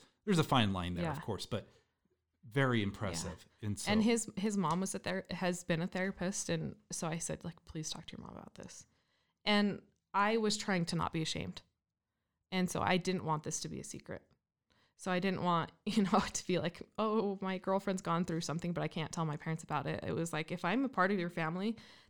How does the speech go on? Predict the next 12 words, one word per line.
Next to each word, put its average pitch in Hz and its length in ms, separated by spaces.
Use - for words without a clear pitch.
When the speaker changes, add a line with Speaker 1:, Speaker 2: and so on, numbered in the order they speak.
Speaker 2:
this 180 180
is 180 100
a 160 60
part 165 200
of 160 60
my 151 140
life. 151 320
Like, 170 240
this, - 260
we're 175 100
not 160 180
gonna 160 280